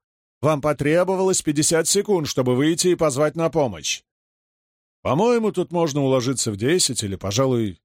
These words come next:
пятнадцать секунд». Темные глаза детектива Раджа бесстрастно уставились на меня.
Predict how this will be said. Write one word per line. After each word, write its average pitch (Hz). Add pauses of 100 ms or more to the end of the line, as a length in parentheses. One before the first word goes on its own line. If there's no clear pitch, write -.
(240)
пятнадцать 135
секунд». 135 (1040)
Темные 127
глаза 123
детектива 117
Раджа 135 (340)
бесстрастно 131
уставились 107
на 90
меня. 80